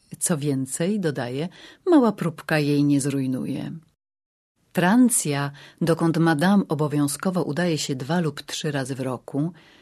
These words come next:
powoli otrząsa się z pożogi wojennej. Francuski oscylują pomiędzy dwoma stylami: matka i dziewczyna lekkich obyczajów, gospodyni domowa i kobieta,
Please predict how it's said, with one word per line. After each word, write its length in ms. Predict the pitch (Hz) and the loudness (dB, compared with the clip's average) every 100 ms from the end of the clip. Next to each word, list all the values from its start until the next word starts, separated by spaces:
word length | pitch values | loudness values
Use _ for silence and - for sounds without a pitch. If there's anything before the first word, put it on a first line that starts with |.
| - | -6
powoli 420 | 147 165 254 269 | 0 4 4 2
otrząsa 680 | 165 160 - 156 147 143 139 | 0 -4 -2 0 0 -2 -6
się 140 | 147 | -6
z 80 | - | -4
pożogi 420 | 156 139 135 139 | -4 -4 -4 -4
wojennej. 680 | 135 131 127 135 131 120 143 _ _ _ _ _ _ _ - | -4 -6 -6 -6 -6 -8 -14 _ _ _ _ _ _ _ -4
Francuski 880 | 165 165 160 349 - - 277 269 - _ | 0 2 2 -2 -2 0 4 4 2 _
oscylują 720 | 165 - - 165 208 294 269 | -4 -4 -4 -2 2 6 6
pomiędzy 540 | 214 175 165 156 143 143 | 4 2 4 2 2 -4
dwoma 340 | 147 220 233 | 0 2 2
stylami: 840 | 220 - 151 127 - - - - _ _ - | 0 -2 -2 -2 -2 -4 -4 -8 _ _ 0
matka 720 | 170 220 - - 247 240 247 - - | 2 2 -2 -6 -2 0 -2 -6 -6
i 100 | 139 | -2
dziewczyna 460 | 147 147 165 160 | -4 -2 0 2
lekkich 480 | 147 139 143 143 - | 2 -2 -6 -10 -8
obyczajów, 720 | 135 143 - - - - - - - _ - | -8 -10 -8 -8 -10 -14 -20 -20 -20 _ -4
gospodyni 600 | 359 - 269 202 185 151 | -2 0 2 4 4 2
domowa 680 | 147 135 196 214 214 214 208 _ _ - | 0 0 0 0 0 -2 -6 _ _ -8
i 60 | |
kobieta, 840 | - 240 151 143 143 160 127 131 | -2 0 0 0 -2 -6 -6 -6